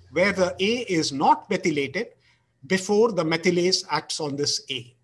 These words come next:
I wish to emphasize that the G A T C sequence is not the mismatch. It is close to the mismatch, perhaps within one thousand bases of it or closer.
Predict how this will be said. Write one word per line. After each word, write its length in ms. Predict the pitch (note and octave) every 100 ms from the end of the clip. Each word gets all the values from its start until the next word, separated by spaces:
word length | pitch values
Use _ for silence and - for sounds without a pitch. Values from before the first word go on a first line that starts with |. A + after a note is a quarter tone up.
| _ _ _ _ _ _ -
I 80 | E3
wish 320 | E3 D#3+ -
to 80 | G3+
emphasize 800 | E3 G3 C4 - F3+ G#3+ G#3+ - _ -
that 180 | D#3+ D#3+
the 140 | D#3
G 400 | B2+ A3 A#3 B3
A 60 | C4
T 220 | A3+ G#3+
C 220 | - A#3
sequence 760 | G3 G3 F#3 F#3 E3 E3+ - _ _ _ _ _ _
is 300 | A3 A#3 -
not 500 | D3 E3+ C4+ C#4+ - F3
the 120 | F3
mismatch. 640 | F3 F#3 F3+ C3 A#2+ - -
It 140 | F3
is 360 | A3+ G3+ - - _ -
close 380 | A#3 D4+ D#4+
to 100 | -
the 120 | G#3+ F#3
mismatch, 600 | F3 - E3 F3 F#3 - _ _ _ -
perhaps 460 | F#3+ B3+ C4+ -
within 500 | D3+ G3+ A#3+ C4 B3+ - _ _ _
one 220 | C3 F#3+ G3
thousand 500 | F#3+ G3 F#3+ A3 E3+
bases 420 | E3+ E3+ G3+ F#3
of 160 | D3 -
it 140 | D4+ -
or 280 | G#3+ C4+ -
closer. 400 | F#3+ F3+ B2 A#2+